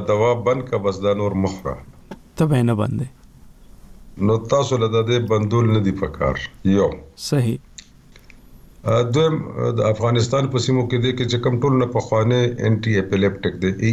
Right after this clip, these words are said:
Speaker 1: اي ډي ورته موږ وایو، اي اي ډي.
Speaker 2: ښه.
Speaker 1: چې د فینوباربیټال، اه،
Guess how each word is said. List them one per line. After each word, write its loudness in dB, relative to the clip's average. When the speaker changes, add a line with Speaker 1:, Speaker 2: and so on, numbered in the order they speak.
Speaker 1:
اي 4
ډي 4
ورته 2
موږ 0
وایو، 0
اي 2
اي 0
ډي. 2
Speaker 2:
ښه. 2
Speaker 1:
چې -4
د 2
فینوباربیټال، 0
اه، -10